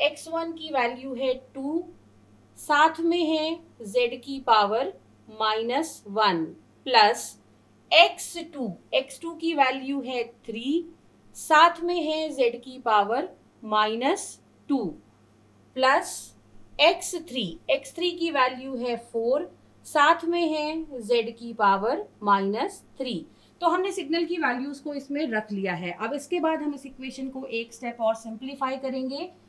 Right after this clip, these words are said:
यानी हमें यहाँ पे मिलेगा one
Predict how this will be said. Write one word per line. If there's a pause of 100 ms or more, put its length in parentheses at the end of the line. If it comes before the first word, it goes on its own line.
(680)
यानी
हमें
यहाँ
पे
मिलेगा (100)
one